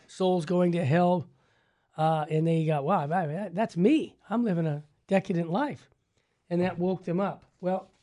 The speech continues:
<clears throat> that's what I think is needed, needed today, more of that than just telling everybody's going to heaven, 'cause that's just not true. So there you have it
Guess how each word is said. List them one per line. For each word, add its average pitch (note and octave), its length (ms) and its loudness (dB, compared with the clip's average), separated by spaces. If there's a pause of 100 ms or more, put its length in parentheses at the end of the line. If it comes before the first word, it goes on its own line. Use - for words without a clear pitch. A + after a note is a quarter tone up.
<clears throat> - 220 -20
that's F3+ 380 -6
what F3+ 160 -4
I F3 60 -2
think F#3 260 -8
is D3 100 -8
needed, F3+ 420 -6 (380)
needed F#3 380 -2
today, E3 480 -8 (520)
more F#3+ 220 -4
of E3 80 -2
that G3 380 0
than D#3 180 -2
just D#3+ 220 -2
telling F3+ 200 4
everybody's E3 440 4
going D#3+ 240 -2
to C#3+ 80 -6
heaven, D#3 340 -2 (260)
'cause C#3 120 -20
that's G3 240 -6
just C#3+ 200 -16
not D3 220 -14
true. F3+ 340 -2 (1200)
So F3 120 0
there G#3 160 4
you A3+ 160 4
have F#3+ 260 4
it F3+ 180 -2